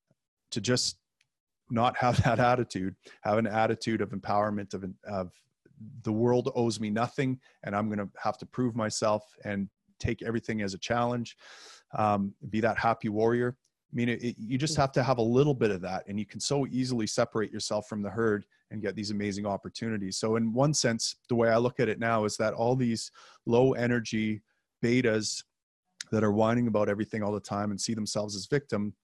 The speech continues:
Speaker 1: are allowing me and others like me to stand out from the pack.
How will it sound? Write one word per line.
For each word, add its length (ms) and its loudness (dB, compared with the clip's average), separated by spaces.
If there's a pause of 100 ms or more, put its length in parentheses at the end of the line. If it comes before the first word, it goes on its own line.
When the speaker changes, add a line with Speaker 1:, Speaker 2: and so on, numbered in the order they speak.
(420)
Speaker 1:
are 320 4 (100)
allowing 500 2
me 320 -4 (280)
and 100 -6
others 240 -4
like 220 -4
me 100 -4
to 80 -4
stand 360 -6
out 120 -4
from 160 -10
the 80 -8
pack. 400 -4